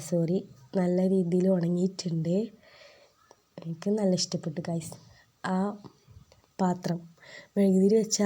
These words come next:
അത് ട്രേ എനിക്ക് നല്ല ഇഷ്ടമായി. അപ്പോൾ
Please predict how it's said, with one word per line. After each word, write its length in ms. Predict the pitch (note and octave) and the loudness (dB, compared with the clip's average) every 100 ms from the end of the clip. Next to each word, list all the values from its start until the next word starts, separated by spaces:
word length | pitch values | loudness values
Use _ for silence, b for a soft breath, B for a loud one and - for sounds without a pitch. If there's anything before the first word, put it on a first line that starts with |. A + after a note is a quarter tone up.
| G3+ | 2
അത് 180 | F#3 G3 G3 - | 2 0 -2 -4
ട്രേ 100 | - F#3+ | 2 4
എനിക്ക് 220 | F#3+ F3+ F#3 | 4 2 2
നല്ല 160 | F#3+ F#3 | 4 4
ഇഷ്ടമായി. 340 | F#3 - E3 F3 - b b b b b b b b _ _ | 2 -2 -4 -4 -8 b b b b b b b b _ _
അപ്പോൾ 260 | _ F3+ | _ -4